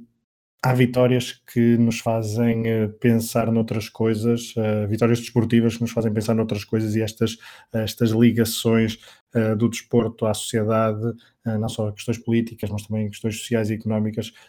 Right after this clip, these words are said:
são sempre, eh, interessantes. Pelo menos nós aqui assim o achamos e trazemos então esta recomendação para, eh, leitura.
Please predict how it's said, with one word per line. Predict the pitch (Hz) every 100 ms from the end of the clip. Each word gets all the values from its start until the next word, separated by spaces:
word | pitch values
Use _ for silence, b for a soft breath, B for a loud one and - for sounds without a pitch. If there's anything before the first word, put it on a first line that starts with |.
| -
são | - 113
sempre, | 113 113 110 - 113 113 B B -
eh, | 117 113
interessantes. | 139 120 - - 151 165 - _
Pelo | -
menos | 156 165
nós | 143 123
aqui | 117 123 120 127
assim | 143 - 117
o | 113
achamos | 110 123 123 135 131 - -
e | 107 117
trazemos | 113 107 110 110
então | 110 107 113
esta | 110 - - 113 120 - -
recomendação | 127 - 123 120 127 117 117 123 123 123 B B _ _
para, | 123 117 117 113 117 113 - _
eh, | 120 113 113 113 117
leitura. | 120 120 - 123 113 104